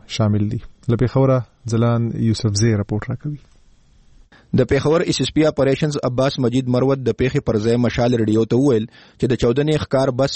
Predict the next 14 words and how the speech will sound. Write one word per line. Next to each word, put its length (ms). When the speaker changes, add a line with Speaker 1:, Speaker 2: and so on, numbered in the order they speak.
Speaker 2:
له 220
ملکنډ 420
درګۍ 380
او 100
د 160
مردان 320
د 140
شیرګل 380
نه 220
سرکاري 480
کارکوونکي 500
پیښور 380
ته 80
راوړل 280